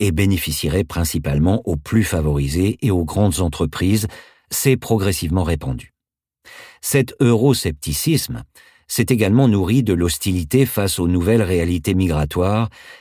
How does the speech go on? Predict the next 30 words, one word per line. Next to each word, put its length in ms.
et 100
d'un 140
certain 420
sentiment 540
européen 640
de 160
déclassement, 680
postcolonial 800
ou 140
post-communiste, 1040
suivant 380
les 100
pays. 240
Il 140
reste 340
que 140
les 100
gouvernements 520
européens 580
n'ont 180
pas 160
su 180
faire 240
face 420
au 80
mélange 380
de 80
montée 460
des 220
inégalités 720